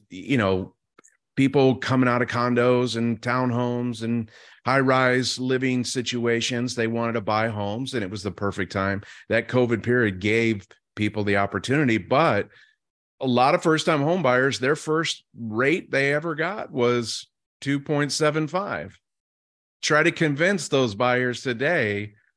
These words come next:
to get seven percent. It's not easy.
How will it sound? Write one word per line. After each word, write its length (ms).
to 140
get 320
seven 400
percent. 460
It's 380
not 380
easy. 540